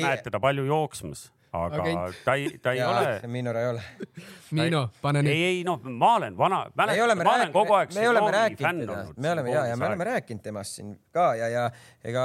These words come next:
Speaker 3: Henrik Ojamaa mängis küll Soome vastu, aga, aga ka ei,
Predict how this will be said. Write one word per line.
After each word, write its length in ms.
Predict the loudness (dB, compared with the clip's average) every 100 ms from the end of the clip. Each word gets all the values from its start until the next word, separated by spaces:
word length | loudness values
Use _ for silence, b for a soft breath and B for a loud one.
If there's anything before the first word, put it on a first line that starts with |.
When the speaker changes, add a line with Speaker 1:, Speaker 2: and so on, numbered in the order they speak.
| 0
Speaker 3:
Henrik 300 | -2 -4 -2
Ojamaa 280 | 0 0 0
mängis 340 | -4 -4 -6
küll 140 | -8 -6
Soome 300 | -2 0 0
vastu, 300 | -2 -4 -6
aga, 220 | -4 -4 -2
aga 200 | -4 -4 -2
ka 120 | 0 0
ei, 180 | 0